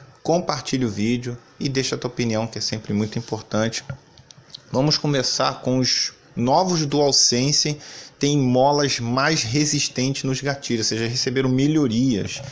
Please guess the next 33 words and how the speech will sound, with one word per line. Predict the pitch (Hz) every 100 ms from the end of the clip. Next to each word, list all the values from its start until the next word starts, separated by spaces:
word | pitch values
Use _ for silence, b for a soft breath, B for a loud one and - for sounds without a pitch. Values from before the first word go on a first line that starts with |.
| B B B
né? | - 110 -
Eu | 135
vi | 139 196
um | 160
vídeo | 139 151
do | 135 131
João, | 123 120 113 139 123 -
do | 101
canal | 107 104 107 107 98 95 90
lá, | 95 104 98 101
João | 101 104 127
P | -
S | 107 107 -
X, | - 127 123 - - B B B B B -
né? | 113
Não | 175
sei | - 123
se | 117
ele | 104
vai | 98
ver | 95
esse | 98 -
vídeo | 95 98
algum | 92 92 87
dia, | 113 107 90 95
mas | - - -
um | 175
salve, | - 151 123
eu | 110
gosto | 110 117
do | 110
trabalho | 123 - 98 98 95
dele. | 113 120